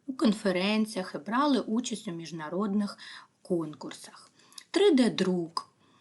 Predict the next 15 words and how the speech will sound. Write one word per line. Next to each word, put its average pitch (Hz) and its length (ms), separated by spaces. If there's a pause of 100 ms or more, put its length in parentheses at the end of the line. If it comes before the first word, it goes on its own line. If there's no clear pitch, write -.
(420)
е, 190 360
робототехніка, 247 1300 (280)
а 269 60
це 440 200
технологія 277 840 (200)
віртуальної 247 880
реальності. 196 800
Ми 294 200 (1160)
з - 40
сином, 302 640
е, 190 1040
тестували 247 1040 (460)
лабораторні 233 760
роботи 220 760
для 247 360